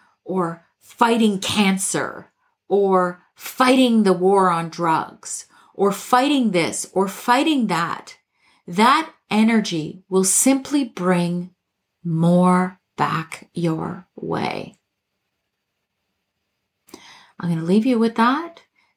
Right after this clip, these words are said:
And next week, we will be back with our regularly scheduled program. We have a lot of great stuff to come. We have an episode, another episode with Doctor Elizabeth Yurth.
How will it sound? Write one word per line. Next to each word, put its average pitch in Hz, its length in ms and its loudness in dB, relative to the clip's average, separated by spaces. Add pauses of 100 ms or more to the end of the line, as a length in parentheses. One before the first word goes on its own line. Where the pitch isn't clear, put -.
And 170 180 -2
next 214 360 -4
week, 277 260 -2 (100)
we 175 160 -2
will 160 200 -6
be 165 180 -4
back 190 680 0
with 175 360 -2
our 165 420 0 (220)
regularly 196 1080 0
scheduled 170 880 -2
program. 240 540 0
We 185 120 0
have 156 180 -6
a 135 40 -10
lot 165 460 -2
of 196 80 -2
great 185 260 0
stuff - 340 -8
to - 80 -18
come. 269 520 -2 (640)
We 165 140 -2
have 151 800 -4
an - 200 -10
episode, 190 640 0
another 165 440 -2
episode 220 440 0
with 170 120 -6
Doctor 156 320 -2
Elizabeth 156 520 -6
Yurth. 262 400 2